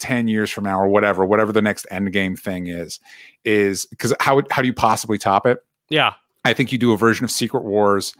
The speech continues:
Speaker 2: Yeah.
Speaker 1: that, because it's timey-wimey bullshit, you bring back the Robert Downey Juniors and, and Chris,
Speaker 2: Chris Evans
Speaker 1: Chris,
Speaker 2: and
Speaker 1: uh, Chris Evans and all that for, for, like, one big event thing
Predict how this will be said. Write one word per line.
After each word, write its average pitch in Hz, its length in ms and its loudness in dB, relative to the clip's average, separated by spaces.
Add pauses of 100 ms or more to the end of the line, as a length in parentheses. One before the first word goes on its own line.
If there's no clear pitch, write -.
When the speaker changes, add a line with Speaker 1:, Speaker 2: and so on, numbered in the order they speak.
Speaker 2:
Yeah. 101 160 -8
Speaker 1:
that, 110 100 -2
because 113 360 0
it's 113 200 -4
timey-wimey 107 640 0
bullshit, 98 500 -4 (480)
you 120 200 -4
bring 110 260 0
back 101 300 2
the 107 60 -12
Robert 104 260 2
Downey 98 220 -4
Juniors 98 480 -4
and, 98 360 -8 (140)
and 98 360 -10 (120)
Chris, 117 220 -4
Speaker 2:
Chris 117 180 -8
Evans 107 200 -6
Speaker 1:
Chris, 101 220 -4
Speaker 2:
and 98 140 -8
Speaker 1:
uh, 113 80 2
Chris - 220 -4
Evans 101 320 -2
and 104 100 0
all 107 140 4
that 104 340 2
for, 110 280 0
for, 117 140 -2
like, 104 240 0
one 110 360 2
big 107 160 -2
event 104 320 -2
thing 104 360 -2